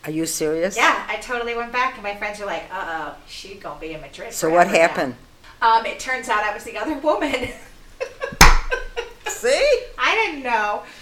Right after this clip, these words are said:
Speaker 2: I mean, so
Speaker 1: You didn't
Speaker 2: I
Speaker 1: catch him in a lie.
Speaker 2: No, I didn't catch him in a lie. I mean, he was speaking Spanish, and I was speaking English. It was no catching.
Speaker 1: <laughs> Oh,
Speaker 2: But I
Speaker 1: that's so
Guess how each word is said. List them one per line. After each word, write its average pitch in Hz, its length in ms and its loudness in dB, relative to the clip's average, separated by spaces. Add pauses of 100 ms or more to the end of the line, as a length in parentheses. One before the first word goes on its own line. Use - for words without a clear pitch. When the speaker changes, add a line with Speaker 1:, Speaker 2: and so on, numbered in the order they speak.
(200)
Speaker 2:
I 277 160 2
mean, 254 320 -6
so 240 320 -2
Speaker 1:
You 247 60 4
didn't 277 220 8
Speaker 2:
I - 20 -2
Speaker 1:
catch - 300 8
him 403 120 6
in 523 140 8
a 226 100 8
lie. 202 640 8
Speaker 2:
No, 233 80 -2
I 240 180 -2
didn't 233 160 -8
catch 240 200 -4
him 311 120 -4
in 262 80 -8
a 220 60 -6
lie. 190 320 -2
I - 40 -6
mean, 202 80 -8
he 220 140 -8
was 226 120 -6
speaking 233 320 -12
Spanish, 220 420 -10
and 185 100 -10
I 208 60 -6
was 208 80 -12
speaking 208 300 -14
English. 202 360 -12
It 208 100 -10
was 226 200 -10
no 214 140 -4
catching. 190 400 -4
Speaker 1:
<laughs> - 840 0 (680)
Oh, 170 120 2
Speaker 2:
But 311 80 6
I 311 80 8
Speaker 1:
that's 302 120 4
so 311 60 6